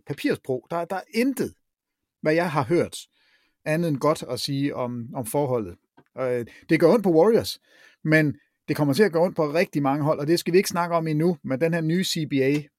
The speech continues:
øh, det, det, der, der er rigtig meget at tale om der, og der er Warriors et af de mandskaber, som i den grad skal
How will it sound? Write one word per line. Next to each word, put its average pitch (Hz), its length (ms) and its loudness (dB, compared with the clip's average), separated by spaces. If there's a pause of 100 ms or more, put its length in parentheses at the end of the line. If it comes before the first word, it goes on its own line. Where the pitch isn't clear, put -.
(200)
øh, 117 400 -4
det, 165 160 -4
det, 175 180 -2
der, 156 120 -2 (120)
der 151 80 -2
er 151 180 -6
rigtig 135 280 -4
meget 123 160 -4
at - 40 -10
tale 131 280 -4
om 110 120 -6
der, 120 120 -4
og 117 140 -10
der 151 60 -2
er 156 80 2
Warriors 143 360 0
et 139 100 -4
af 123 80 -10
de 127 100 -4
mandskaber, 123 480 -4
som 113 340 -4 (600)
i 151 120 -2
den 165 300 4
grad 127 280 -4
skal 110 360 -6